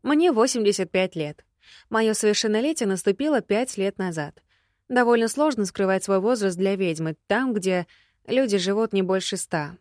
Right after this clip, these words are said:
если она, конечно, не истинная какого-нибудь долгожителя". "Рано или поздно тебе придётся вернуться, да?"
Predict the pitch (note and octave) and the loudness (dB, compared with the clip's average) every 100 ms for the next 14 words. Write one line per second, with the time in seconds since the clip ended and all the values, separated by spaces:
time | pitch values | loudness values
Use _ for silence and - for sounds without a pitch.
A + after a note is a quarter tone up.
0 | - G3+ G#3 G3 F#3+ F#3+ F#3+ F3+ F#3 F3+ | -4 2 2 2 2 0 0 0 0 0
1 | G3 G3+ A3+ F#3 - F3+ F3 E3+ F#3 F3+ | 0 2 2 0 0 -2 -2 -2 -4 -2
2 | F#3 F3+ F3+ F3 F#3 F#3 G3+ F3+ D#3+ D#3 | 0 0 0 0 0 0 0 0 -6 -8
3 | D#3+ - _ _ _ _ _ _ _ _ | -10 -14 _ _ _ _ _ _ _ _
4 | _ _ _ _ _ _ _ - G#3 G#3 | _ _ _ _ _ _ _ -6 -2 0
5 | G#3 G#3 G#3 G#3+ G#3+ G3 F3+ F#3 F#3+ F#3+ | 2 2 2 0 0 0 -2 0 0 0
6 | F#3+ F#3+ - G3 G3 A#3 A3 D#3+ F3 F#3 | 0 -2 -2 -2 -2 -4 -4 -6 -6 -8